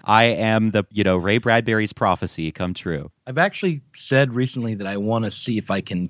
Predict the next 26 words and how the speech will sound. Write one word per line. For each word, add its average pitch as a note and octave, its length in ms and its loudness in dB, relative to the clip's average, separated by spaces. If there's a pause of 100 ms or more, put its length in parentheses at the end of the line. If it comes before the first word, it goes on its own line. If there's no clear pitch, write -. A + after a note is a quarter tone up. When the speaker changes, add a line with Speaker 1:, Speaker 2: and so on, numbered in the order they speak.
Speaker 2:
schedule D3+ 600 6
a A#2 40 6
way F2+ 680 2
to A#2+ 120 -4
take B2 260 2
a A#2+ 60 4
break B2+ 380 6
from - 200 -2
all B2 200 6
computer A#2 480 4
screens A2 680 4
and F#2+ 160 2
devices F#2 840 2
for A2 220 6
a F#2+ 80 10
week. F2 480 2 (140)
It's, - 280 4
it's - 240 2
sort D3+ 280 6
of C3+ 80 6
like B2+ 420 4
giving A2 280 4
up F#2 100 -2
coffee G2+ 580 2
or E2+ 260 0
if, F#2+ 220 -2